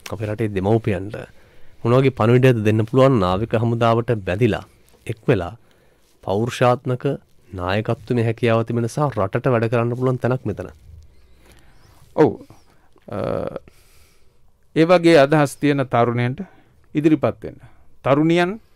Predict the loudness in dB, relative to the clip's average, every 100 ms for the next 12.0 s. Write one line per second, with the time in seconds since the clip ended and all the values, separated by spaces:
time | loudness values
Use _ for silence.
0 | -10 -2 4 4 2 -6 -10 -16 -18 _
1 | -20 _ -20 -20 _ _ _ -20 -20 _
2 | _ _ _ _ _ -2 0 2 4 6
3 | 6 6 4 2 -2 -6 -16 _ _ -20
4 | _ _ _ _ _ _ -20 _ _ _
5 | _ _ _ _ _ _ _ -4 0 4
6 | 6 4 0 -16 -16 -2 2 4 6 8
7 | 8 6 4 2 2 2 2 2 2 2
8 | 2 0 -2 0 2 4 4 0 -12 -12
9 | -18 -20 _ _ _ _ _ _ _ _
10 | -2 0 4 4 4 2 0 0 0 2
11 | 2 0 -4 -4 -4 -2 0 0 -4